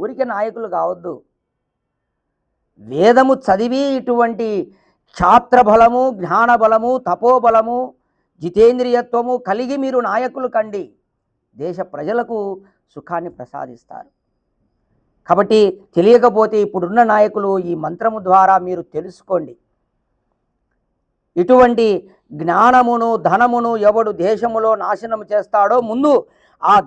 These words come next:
దేశములో ఉన్నటువంటి వారిని తుదముట్టించాలి, వారిని వధించాలి, వాళ్ళ మీద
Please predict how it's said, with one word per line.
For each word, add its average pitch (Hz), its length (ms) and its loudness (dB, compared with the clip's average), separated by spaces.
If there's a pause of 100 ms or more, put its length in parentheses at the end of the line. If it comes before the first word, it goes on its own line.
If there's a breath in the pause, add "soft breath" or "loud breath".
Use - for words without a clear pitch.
(100)
దేశములో 269 420 4 (120)
ఉన్నటువంటి 247 600 -4
వారిని 214 420 -2 (500)
తుదముట్టించాలి, 185 920 -6 (680)
వారిని 156 400 -6 (120)
వధించాలి, 170 640 -6 (460)
వాళ్ళ 165 180 -2 (100)
మీద 240 120 4